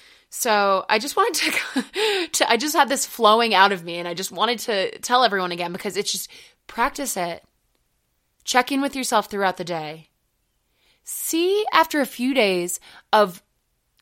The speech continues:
happiness in the morning and happiness throughout the day and doing more of what you want, not what you quote unquote should do,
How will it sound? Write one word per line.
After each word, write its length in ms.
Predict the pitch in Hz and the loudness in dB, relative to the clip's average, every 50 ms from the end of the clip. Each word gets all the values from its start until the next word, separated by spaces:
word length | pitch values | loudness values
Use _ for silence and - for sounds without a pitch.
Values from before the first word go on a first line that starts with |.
| _ - | _ -18
happiness 720 | - - - - - 269 269 294 - 311 277 285 277 262 | -14 -12 -8 -2 4 4 4 4 4 2 2 2 0 0
in 80 | 254 233 | -2 -4
the 60 | 226 | -4
morning 400 | 208 190 185 185 185 185 180 180 | -2 -2 -4 -4 -4 -6 -8 -8
and 100 | 135 165 | -8 -8
happiness 540 | 175 - - 294 294 294 - 294 269 285 277 | -8 -8 -4 -2 -2 0 0 0 0 0 -2
throughout 300 | - - 277 277 254 247 | -2 0 4 4 4 4
the 80 | 254 220 | 2 -2
day 340 | 190 180 170 170 170 165 | -2 -2 -2 -2 -2 -4
and 200 | - 175 180 170 | -4 -6 -8 -8
doing 280 | 160 233 269 311 320 311 | -4 -2 0 0 0 2
more 160 | 277 285 277 | 4 4 4
of 100 | 269 214 | 4 4
what 120 | 262 262 277 | 4 2 2
you 100 | 262 240 | 2 0
want, 300 | 196 190 185 185 160 - | 2 2 2 2 2 2
not 180 | 196 196 - | 2 2 2
what 120 | 175 214 214 | 2 0 -2
you 80 | 208 | -4
quote 220 | - - 214 202 220 | -4 -2 0 0 0
unquote 260 | 220 - - 185 - | 0 -2 -4 -2 -2
should 240 | - - 262 262 196 | -2 0 -2 -2 -2
do, 160 | 220 196 | -2 -4